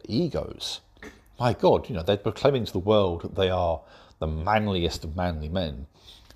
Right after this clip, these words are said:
And in the process, suddenly, they're getting laughed at a lot and usually completely schooled by women who alpha men regard as being the weaker sex. And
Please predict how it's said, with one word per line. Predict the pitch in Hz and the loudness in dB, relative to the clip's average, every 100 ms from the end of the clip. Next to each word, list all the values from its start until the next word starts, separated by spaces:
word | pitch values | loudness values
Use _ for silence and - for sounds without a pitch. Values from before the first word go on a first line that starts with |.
| - | -2
And | 90 82 78 | 0 0 -2
in | 90 76 | -4 -4
the | |
process, | - 113 110 - 73 | 2 2 2 -2 -2
suddenly, | - 101 90 78 78 - - - - - _ _ _ - _ _ | 2 2 2 -4 -6 -10 -20 -20 -20 -20 _ _ _ -20 _ _
they're | 85 | -4
getting | 85 82 | -2 0
laughed | 85 85 101 95 - | 2 8 8 8 0
at | 60 - - - - - - - | -10 -10 -16 -20 -20 -20 -12 -6
a | |
lot | 76 92 80 - - _ - - - - | -2 6 6 4 -14 _ -20 -18 -16 -10
and | 85 82 | -8 -4
usually | 95 120 98 87 80 | 2 2 2 -4 -6
completely | - - - 101 | -10 -10 -10 -8
schooled | - - 127 110 - - - _ _ - | -8 -2 2 0 -2 -16 -20 _ _ 0
by | 92 85 85 - - _ _ _ - | 0 2 -2 -4 -12 _ _ _ -4
women | 117 85 65 65 - _ | 0 0 -4 -12 -18 _
who | - 92 78 - - - | -2 -2 -2 -8 -8 6
alpha | 117 107 - | 6 6 0
men | 90 92 73 73 - _ _ _ - | -6 -6 -8 -12 -14 _ _ _ -10
regard | 82 95 90 90 | -2 2 2 0
as | |
being | - 92 87 82 | -4 -4 -2 -4
the | 78 | 2
weaker | 117 120 - | 2 2 -4
sex. | - - - - _ _ _ _ _ _ _ _ _ _ _ - | -4 -8 -12 -16 _ _ _ _ _ _ _ _ _ _ _ -12
And | - 80 85 | -6 -6 -6